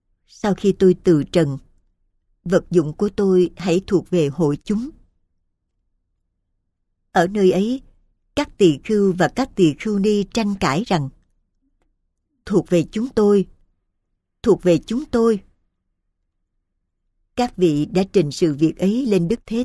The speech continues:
Tôn. Này các tỳ khưu, nếu vị tỳ khưu ni trong khi lâm chung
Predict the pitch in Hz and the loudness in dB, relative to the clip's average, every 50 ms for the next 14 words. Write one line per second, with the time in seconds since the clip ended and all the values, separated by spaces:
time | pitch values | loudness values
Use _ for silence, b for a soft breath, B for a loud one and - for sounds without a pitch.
0 | - - 208 196 190 175 185 - _ _ _ _ _ _ _ _ _ _ _ _ | -4 -2 0 0 0 -2 -4 -8 _ _ _ _ _ _ _ _ _ _ _ _
1 | _ _ _ _ _ _ _ _ _ _ _ _ _ _ _ - 170 160 170 151 | _ _ _ _ _ _ _ _ _ _ _ _ _ _ _ -8 -4 -2 -2 0
2 | 139 127 123 - - 233 247 - - 180 160 143 - - - 196 185 180 170 - | 0 -2 -4 -4 -6 -6 -6 -2 0 0 0 0 -2 -4 -2 0 0 0 -2 -4
3 | - - _ _ _ _ _ _ _ _ _ _ _ _ _ _ _ _ _ _ | -10 -20 _ _ _ _ _ _ _ _ _ _ _ _ _ _ _ _ _ _
4 | _ _ _ - 202 208 226 254 277 - - 180 147 143 151 - - - 175 156 | _ _ _ -4 0 0 0 0 0 0 0 0 0 0 -2 -4 0 2 2 2
5 | 143 - - 214 196 185 190 208 196 190 185 180 - 220 208 175 - 220 208 196 | 2 -2 -6 -4 -2 0 0 2 2 2 2 0 0 -4 -4 -2 -2 0 0 2
6 | 196 202 185 185 180 - - 214 190 185 180 170 | 2 2 2 0 -2 0 0 0 2 2 0 0